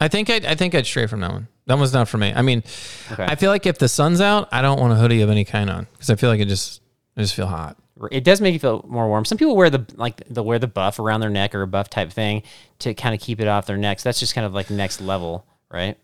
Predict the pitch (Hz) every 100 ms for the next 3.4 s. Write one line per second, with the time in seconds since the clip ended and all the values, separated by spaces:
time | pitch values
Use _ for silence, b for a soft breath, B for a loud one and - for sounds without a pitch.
0 | _ 214 220 262 262 254 202 220 240 202
1 | 196 196 - 170 160 143 156 160 147 131
2 | - 226 - 107 117 147 120 113 202 107
3 | 95 90 147 131